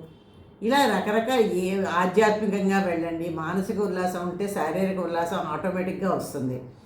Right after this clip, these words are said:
మానసికంగా మనం ఎంత బ-, మన ఒ-, ఆ ఒంట్లో ఏమీ లేకపోయినా మనసులో టెన్షన్, బెంగ ఉంటే మనం ఒక్క అడుగు కూడా ముందుకేయలేం.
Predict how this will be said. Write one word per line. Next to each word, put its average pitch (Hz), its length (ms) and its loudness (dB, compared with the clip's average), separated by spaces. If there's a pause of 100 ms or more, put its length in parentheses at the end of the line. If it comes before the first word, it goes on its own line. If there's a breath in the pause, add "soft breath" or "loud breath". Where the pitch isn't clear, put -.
(220 loud breath)
మానసికంగా 226 680 2
మనం 208 240 2 (120)
ఎంత 196 380 -4
బ-, 185 380 0
మన 185 140 0 (100)
ఒ-, 170 240 0
ఆ 160 60 -2
ఒంట్లో 180 400 -2
ఏమీ 202 380 4
లేకపోయినా 190 360 0
మనసులో 190 380 -2
టెన్షన్, 180 520 -4
బెంగ 165 280 -4 (160)
ఉంటే 151 380 -6 (240 loud breath)
మనం 175 160 0
ఒక్క - 220 -2
అడుగు 180 220 2
కూడా 202 200 0
ముందుకేయలేం. 135 680 -2